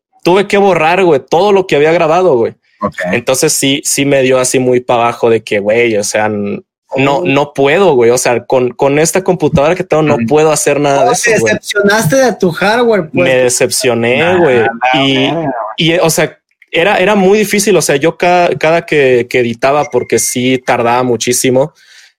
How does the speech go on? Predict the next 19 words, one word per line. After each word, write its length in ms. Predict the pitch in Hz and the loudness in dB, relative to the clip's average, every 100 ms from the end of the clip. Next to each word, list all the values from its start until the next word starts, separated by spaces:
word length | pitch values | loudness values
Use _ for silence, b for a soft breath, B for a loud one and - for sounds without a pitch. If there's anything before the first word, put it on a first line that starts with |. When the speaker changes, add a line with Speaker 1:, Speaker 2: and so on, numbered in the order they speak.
| _ - | _ -8
Speaker 1:
y 120 | 143 | -4
fue 180 | 139 131 | -2 0
como 240 | 147 139 | 0 0
que 100 | 127 | 0
dije, 240 | 123 123 | 0 0
"No, 200 | 131 151 | 0 0
la 100 | 139 120 | 2 2
verdad, 360 | 113 123 127 - _ _ _ | 0 0 -2 -8 _ _ _
siento 500 | - - 165 175 185 | -4 -2 0 0 -2
que 120 | 185 | 0
ahorita 360 | 139 139 131 147 | 0 0 -2 -2
no 240 | 143 139 | 0 -2
tengo 720 | - 147 139 139 131 147 - - | -2 -2 0 0 2 0 -2 -4
lo 180 | - 127 | -2 0
suficiente 720 | - 120 117 - 131 131 131 | 0 -4 -4 -2 -2 -2 -4
para 340 | - 117 104 | -2 -2 -2
poder 320 | - 104 107 120 | -2 0 2 2
hacer 360 | 123 113 107 | 0 -2 -2
contenido". 720 | - 110 107 110 147 139 95 | -2 -4 -4 -4 -2 -2 -4